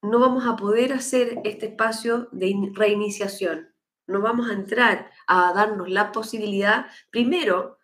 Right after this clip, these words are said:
de considerarnos seres amados por la divinidad, siempre en el patio de los castigados, ¿ya? Siempre, y por eso que nos cuesta tanto la sensibilidad espiritual, porque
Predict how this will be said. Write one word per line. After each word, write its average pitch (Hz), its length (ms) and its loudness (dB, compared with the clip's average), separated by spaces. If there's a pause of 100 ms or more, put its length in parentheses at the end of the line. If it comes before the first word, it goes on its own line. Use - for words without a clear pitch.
(140)
de 180 100 -2
considerarnos 208 680 2
seres 214 260 0
amados 196 680 2 (220)
por 190 120 -2
la 190 100 2
divinidad, 170 580 -2 (600)
siempre 180 260 -4
en 180 80 0
el 175 60 -8
patio 180 220 0
de 180 40 -2
los 175 100 -6
castigados, 156 680 -4 (100)
¿ya? 190 340 -10 (560)
Siempre, 196 400 -2
y 214 60 2
por 190 120 2
eso 196 200 -2
que 202 60 0
nos 190 120 -2
cuesta 196 340 -2
tanto 190 320 4
la 170 120 -2
sensibilidad 175 540 -4
espiritual, 170 460 -4
porque 180 440 -4